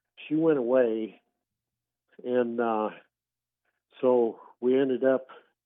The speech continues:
a-, and now we're trying to check our elections again because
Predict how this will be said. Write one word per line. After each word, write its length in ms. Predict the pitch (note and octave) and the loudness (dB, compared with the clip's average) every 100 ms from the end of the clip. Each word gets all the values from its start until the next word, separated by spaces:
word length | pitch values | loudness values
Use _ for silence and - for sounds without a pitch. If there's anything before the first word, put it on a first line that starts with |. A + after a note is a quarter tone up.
| _ _ - | _ _ -6
a-, 300 | A#2+ - A#2 | -6 -4 -6
and 120 | A2+ | -2
now 360 | C3 D3+ C#3+ C3+ F#2 | -2 0 0 -2 -2
we're 220 | A#2+ A#2 | -2 -2
trying 340 | - C3 C3 | -2 0 0
to 80 | A2 - | -4 -2
check 280 | C3 A#2+ A#2+ | -2 -2 -2
our 180 | A#2 A2+ | 0 0
elections 480 | A#2+ B2 - A2 | 2 0 -2 -10
again 380 | G#2+ G#2 D#3 D#3 | -8 -2 0 0
because 420 | C#3 C3+ C#3+ C#3+ | -4 -2 -2 -2